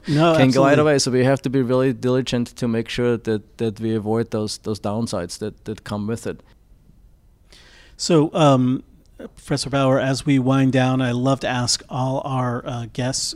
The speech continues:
Speaker 1: two questions, and the first question is our Back to the Future question. So I'm gonna give you the keys to the DeLorean, and, um, you know, you get to travel back in time however far you want. If there was something you could whisper in your ear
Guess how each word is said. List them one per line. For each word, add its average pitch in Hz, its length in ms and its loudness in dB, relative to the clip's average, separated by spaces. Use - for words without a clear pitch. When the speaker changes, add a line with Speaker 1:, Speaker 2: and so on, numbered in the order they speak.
Speaker 1:
two 147 320 0
questions, 147 600 -2
and 120 100 -2
the 117 60 -6
first 127 300 -6
question 135 360 -4
is 123 120 -2
our 120 140 -6
Back 117 220 -8
to 127 100 -10
the 117 80 -12
Future - 260 -8
question. 151 400 -4
So - 120 2
I'm 135 60 8
gonna 120 120 4
give 123 140 4
you 127 140 0
the 123 60 -4
keys 131 280 -2
to - 120 -16
the 147 80 -6
DeLorean, 135 640 0
and, 135 380 2
um, 131 400 2
you 147 120 -4
know, 135 80 2
you 127 120 0
get 131 120 -6
to 143 140 -4
travel 139 340 -2
back 139 260 -2
in 135 120 0
time 131 460 -2
however 135 360 -4
far 135 180 -4
you 127 120 0
want. 127 280 -4
If - 140 -16
there 151 100 -2
was 139 120 -4
something 156 320 -2
you 151 80 -2
could 127 180 -6
whisper 175 380 -4
in 175 100 0
your 151 160 0
ear 135 500 0